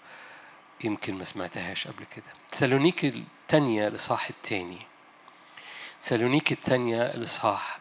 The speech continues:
التاني. في حاجة بيشرحها الرسول بول-، أو مش بيشرحها للأسف، للأسف ما بيشرحهاش. <laughs> في تسالونيكي التانية الإصحاح التاني،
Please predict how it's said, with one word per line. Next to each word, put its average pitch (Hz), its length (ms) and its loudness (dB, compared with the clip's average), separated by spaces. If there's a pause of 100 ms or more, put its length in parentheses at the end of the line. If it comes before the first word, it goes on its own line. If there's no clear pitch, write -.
التاني. 104 480 -10 (1700)
في - 180 4
حاجة 165 380 8 (120)
بيشرحها 147 880 8
الرسول 139 340 6
بول-، 151 220 6
أو 135 140 4
مش 151 160 2
بيشرحها - 500 2
للأسف، - 600 -2
للأسف 131 500 2
ما 113 60 2
بيشرحهاش. 120 720 -2 (500)
<laughs> - 540 -6
في 147 120 4
تسالونيكي 135 540 4
التانية 151 360 4
الإصحاح 123 400 2
التاني، 151 560 4